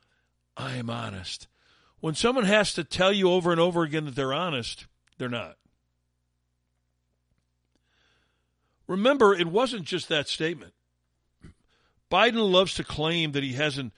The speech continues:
he always, he always parses his words. He hasn't spoken to Merrick Garland. He doesn't have to speak to him when he's doing this kind of stuff. Remember these statements that he, that he put out?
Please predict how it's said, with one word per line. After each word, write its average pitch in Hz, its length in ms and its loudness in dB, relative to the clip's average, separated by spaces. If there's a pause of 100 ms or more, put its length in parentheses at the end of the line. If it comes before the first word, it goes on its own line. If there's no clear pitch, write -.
(160)
he 151 140 -4
always, 175 240 2
he 175 80 0
always 185 200 -2
parses 139 440 -4
his 107 160 -10
words. 113 400 -8 (300)
He 139 200 -4
hasn't 131 380 -4
spoken 107 680 -8 (1120)
to 123 360 -2
Merrick 123 380 -4
Garland. 127 400 -2
He 175 80 -4
doesn't 214 240 -2
have 208 180 -2
to 185 100 -6
speak - 360 -6
to 143 180 -2
him 131 240 -6 (1200)
when 156 140 -2
he's 147 120 -2
doing 156 260 0
this 196 180 0
kind 139 220 -4
of 110 60 -8
stuff. 117 240 -8
Remember 208 560 -2 (380)
these 165 520 -4
statements 165 520 -6
that 151 140 -4
he, 151 120 -6 (120)
that 151 120 -6
he 147 80 -6
put 147 200 -4
out? 156 220 -6